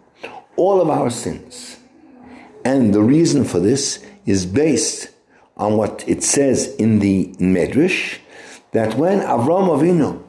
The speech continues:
<clears throat> went with Yitzchak to Har Moriah in order to bring him up as a sacrifice, right, as HaKadosh Baruch Hu had commanded him to do,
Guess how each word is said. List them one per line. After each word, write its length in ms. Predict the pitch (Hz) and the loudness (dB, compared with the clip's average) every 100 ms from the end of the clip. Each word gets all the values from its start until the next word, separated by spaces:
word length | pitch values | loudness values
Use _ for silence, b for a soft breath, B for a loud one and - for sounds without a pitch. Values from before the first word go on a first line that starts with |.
| _ - | _ -2
<clears throat> 1200 | 208 220 202 180 - - - - - - - 113 | 0 2 0 0 -2 -4 -6 -12 -14 -14 -8 -2
went 420 | 151 143 - - | 0 0 -2 -2
with 280 | 117 139 135 | 0 2 2
Yitzchak 600 | 180 - - 87 - - B B B | 2 0 -2 -4 -6 -14 B B B
to 540 | - 170 151 87 - - - - | -2 2 4 2 -2 -14 -20 -10
Har 360 | - 139 135 | -4 0 2
Moriah 500 | 110 87 87 123 220 - - _ _ B B - | 2 2 2 0 -2 -8 -20 _ _ B B -4
in 140 | 120 | 0
order 400 | 123 127 147 131 | 2 2 2 2
to 360 | 113 - 123 117 | 0 0 2 2
bring 300 | 92 139 147 | 2 2 4
him 140 | 127 | 4
up 300 | 127 123 - - | 2 0 -6 -4
as 340 | 113 110 - | -2 -2 0
a 340 | 101 95 92 B B | 2 2 0 B B
sacrifice, 1040 | - - 98 82 101 127 165 262 - - - - - B B B B B B - | -10 -4 -2 -2 -4 -2 0 -2 -4 -12 -14 -20 -20 B B B B B B -2
right, 220 | 117 131 | 0 0
as 300 | - 92 - | -2 -2 -2
HaKadosh 420 | 82 92 90 - | -2 -2 -2 0
Baruch 220 | 131 127 | 0 2
Hu 100 | 107 | 0
had 320 | 104 107 - | -2 -4 -4
commanded 640 | - 98 107 127 170 135 90 | -2 0 0 0 0 0 -2
him 240 | 87 82 B B - | -2 -6 B B -6
to 120 | 104 | -4
do, 480 | - 95 117 - | 0 2 2 0